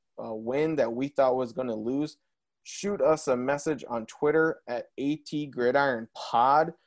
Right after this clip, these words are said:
and we'll be sure to retweet and listen to what you have to say. We love bold takes. We love hot takes. Brock, anything else before we close out today's show? Uh, be on the lookout for Monday, where we will recap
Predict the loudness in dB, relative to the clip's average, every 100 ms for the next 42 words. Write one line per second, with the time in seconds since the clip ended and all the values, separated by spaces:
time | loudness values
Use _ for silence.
0 | _ _ -2 -2 -2 -4 -6 -4 -2 -2
1 | -2 -4 -6 -6 -6 -6 -8 -6 -6 -8
2 | -4 -4 -4 -4 -2 -2 -2 -2 -2 -8
3 | -4 -4 -4 -2 2 2 2 0 0 0
4 | -4 -4 -6 -18 _ _ -4 2 4 2
5 | 0 2 2 2 -6 -8 -8 -16 -20 _
6 | _ _ _ _ 0 6 6 4 -2 -4
7 | -4 -6 -2 0 0 -4 -2 2 2 0
8 | 2 4 4 0 -4 -2 -2 -2 -8 -2
9 | 4 6 6 2 _ _ _ _ _ -6
10 | -4 -2 -6 -10 -6 0 2 4 2 0
11 | 0 2 0 0 -2 2 2 4 4 4
12 | 2 0 0 -2 0 -2 -4 -6 -8 -6
13 | 0 0